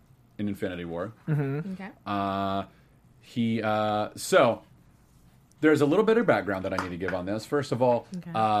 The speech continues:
Speaker 1: uh, Scott Derrickson mentioned that there was a character that was in, originally in the Guardians scripts,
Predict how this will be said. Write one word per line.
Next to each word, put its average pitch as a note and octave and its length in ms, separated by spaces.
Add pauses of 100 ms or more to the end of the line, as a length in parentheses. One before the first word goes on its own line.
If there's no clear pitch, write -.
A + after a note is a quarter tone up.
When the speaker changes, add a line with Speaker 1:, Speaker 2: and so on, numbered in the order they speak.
(200)
Speaker 1:
uh, G2+ 300
Scott D3 340
Derrickson C3+ 440
mentioned C3 420
that A2+ 80
there C3 120
was A#2+ 120
a A#2 60
character A#2 440
that A2 140
was A2 300
in, D#3 420 (140)
originally E3 480
in B2+ 260
the A#2+ 100
Guardians A#2 680 (100)
scripts, - 640